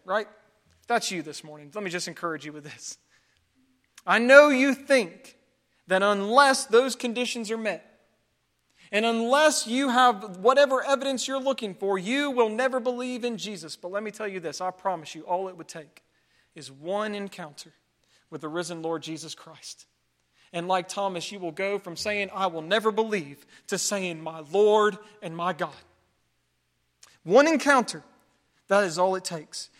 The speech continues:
You don't need to seek out more evidence because no amount of evidence is going to be enough to change your heart. You need to seek out Jesus.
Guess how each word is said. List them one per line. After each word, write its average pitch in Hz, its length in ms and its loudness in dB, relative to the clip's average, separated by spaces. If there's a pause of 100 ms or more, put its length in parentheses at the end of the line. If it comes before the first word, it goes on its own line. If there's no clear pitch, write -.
(120)
You 190 160 0
don't 254 200 6
need 247 160 -2
to 220 60 -2
seek 233 300 -2
out 220 200 6
more 220 280 2
evidence 190 460 -4
because 196 380 -8
no 233 220 0
amount 226 280 0
of 170 160 -10
evidence 180 480 -4
is 185 140 -4
going 208 320 -4
to 185 100 -12
be 208 180 -8
enough 190 400 -2
to - 80 -14
change 196 440 -8
your 190 140 -6
heart. 180 280 -6 (1160)
You 165 120 -8
need 196 160 -6
to 170 60 -8
seek 185 260 -8
out 170 180 -8
Jesus. 156 600 -12